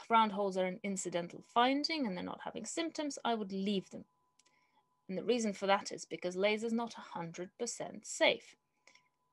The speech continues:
Doing laser increases your chance of developing epiretinal membranes, um, causing problems from that. Um, it's not completely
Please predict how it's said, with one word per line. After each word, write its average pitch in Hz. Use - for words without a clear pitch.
Doing 180
laser 175
increases 214
your 202
chance 180
of 165
developing 165
epiretinal 208
membranes, 254
um, 170
causing 180
problems 180
from 180
that. 208
Um, 180
it's 196
not 226
completely 202